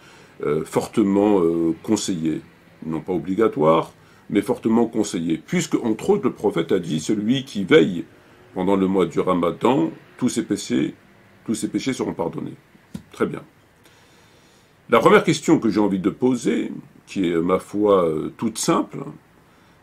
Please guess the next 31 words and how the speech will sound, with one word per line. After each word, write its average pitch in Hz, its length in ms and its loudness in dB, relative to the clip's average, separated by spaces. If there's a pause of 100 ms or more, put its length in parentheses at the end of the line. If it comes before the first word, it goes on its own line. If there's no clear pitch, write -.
(140)
euh, 85 840 -2 (440)
il - 80 -6
ne 110 40 0
me 107 60 0
semble 123 360 6
pas 170 320 4
avoir 110 760 4
entendu, 113 680 0 (960)
je - 80 -20
ne 82 40 -8
sais 82 60 -6
pas 92 140 2
si 104 120 -6
vous 92 160 -2
l'avez 87 200 0
entendu, 87 400 -2
peut-être - 300 -10
que 95 80 -8 (300)
j'entends 110 280 -4
mal, 95 280 -2
hein, - 140 -8 (1040)
ça - 160 -20
peut 82 100 0
arriver, 104 600 2 (160)
il 101 60 -10
ne 95 60 0
me 90 40 0
semble 131 320 6
pas 165 120 8
avoir 107 360 6
lu 135 400 2